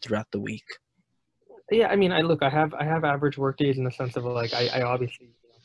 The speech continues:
Speaker 2: get up at a certain time. Normally our calls will start at about ten A M, ten thirty A M. We, we have a lot of back-to-back calls, especially right now, 'cause we are fundraising. So it's normally about six, seven hours of calls per day.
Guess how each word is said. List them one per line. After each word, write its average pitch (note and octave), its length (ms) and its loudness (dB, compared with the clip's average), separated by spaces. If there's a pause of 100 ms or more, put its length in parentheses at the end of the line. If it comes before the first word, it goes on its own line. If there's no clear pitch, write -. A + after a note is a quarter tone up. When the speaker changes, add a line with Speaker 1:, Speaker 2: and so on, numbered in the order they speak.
(140)
Speaker 2:
get - 80 -2
up B2+ 140 -2
at B2 100 0
a - 160 -14
certain B2 220 -2
time. B2+ 600 -2
Normally C3+ 360 4
our B2 120 4
calls B2 460 0
will B2 80 -6
start B2 360 -6
at A#2+ 60 -6
about A#2+ 240 -4
ten - 220 -6
A A#2+ 140 -4
M, A#2+ 160 -4
ten A#2+ 220 -6
thirty A#2+ 460 -2
A A#2 60 -6
M. A#2+ 300 -4 (360)
We, C#3 240 0
we C#3+ 120 2
have C#3 140 6
a C3+ 40 4
lot A#2 260 4
of A2+ 80 -2
back-to-back A2+ 560 0
calls, A#2 240 -4
especially A#2 380 -4
right A#2 140 -2
now, A#2 160 -4
'cause A#2 200 -6
we A#2 80 -2
are A2+ 240 -2
fundraising. C3 640 -2
So A2+ 220 -2
it's A2+ 140 -8
normally A#2 320 0
about A2+ 280 -2
six, - 280 -4
seven A#2+ 220 0
hours A2+ 320 -4
of A2+ 140 -10
calls A2+ 360 -2
per A2+ 140 -10
day. A#2+ 360 -2